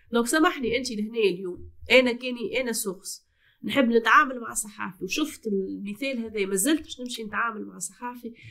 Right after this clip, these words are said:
سي سا لو بروبليم، انك انت السلطه تحاول انها الديسياد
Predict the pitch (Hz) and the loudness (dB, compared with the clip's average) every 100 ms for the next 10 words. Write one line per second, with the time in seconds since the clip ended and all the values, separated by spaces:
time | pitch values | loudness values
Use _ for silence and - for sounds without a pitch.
0 | - - 220 381 392 285 - 220 208 214 | -16 -4 4 8 8 6 0 -4 -2 -2
1 | - _ _ _ 220 226 220 220 330 349 | -6 _ _ _ 0 4 4 4 2 2
2 | - 240 247 _ _ - 359 339 240 233 | 0 -6 -10 _ _ -4 0 0 0 -6
3 | 220 320 349 302 - 285 269 254 - 240 | -4 2 4 2 -4 -6 -4 -6 -6 -4
4 | 202 277 - 269 262 185 | 0 2 2 0 -2 -2